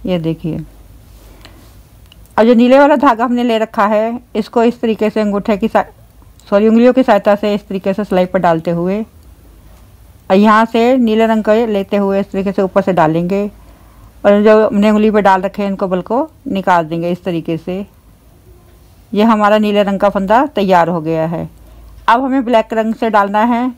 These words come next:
ब्लैक रंग वाले धागे को आगे लेकर के आएंगे, उंगली की सहायता से इस तरीके से बल डालते हुए सिलाई पर डालेंगे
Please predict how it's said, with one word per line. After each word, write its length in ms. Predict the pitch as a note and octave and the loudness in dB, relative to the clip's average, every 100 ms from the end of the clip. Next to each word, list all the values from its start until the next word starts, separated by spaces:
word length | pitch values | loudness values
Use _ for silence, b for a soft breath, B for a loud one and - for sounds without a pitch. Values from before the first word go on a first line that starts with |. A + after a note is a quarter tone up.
| _ - _ _ _ _ _ - | _ -20 _ _ _ _ _ -2
ब्लैक 220 | G#3 A#3+ | 0 2
रंग 180 | C4 B3 | 0 0
वाले 160 | B3+ A#3+ | 0 0
धागे 260 | A#3 G#3+ | 0 0
को 80 | A3+ | 0
आगे 160 | G#3+ G#3+ | 0 0
लेकर 260 | G#3 G#3+ | -4 -4
के 100 | G3+ | -2
आएंगे, 380 | F#3+ F#3+ G3 G#3+ | -2 -2 -4 -4
उंगली 300 | - G#3+ A3 | -4 -2 -2
की 100 | A#3+ | 0
सहायता 300 | A#3 G#3 G#3+ | 0 0 0
से 120 | G#3+ | -2
इस 120 | G#3+ - | -4 -6
तरीके 240 | G3 G3+ | -6 -4
से 100 | G3 | -2
बल 200 | F#3+ F#3+ | 0 2
डालते 320 | F3+ F3+ F#3 | 2 0 -2
हुए 240 | F#3+ F#3+ G3+ | -2 -2 -2
सिलाई 240 | G3+ F#3 | 0 0
पर 140 | F#3 | 0
डालेंगे 580 | F3 D#3+ E3 E3+ G3 G#3 | 0 0 0 -4 -4 -6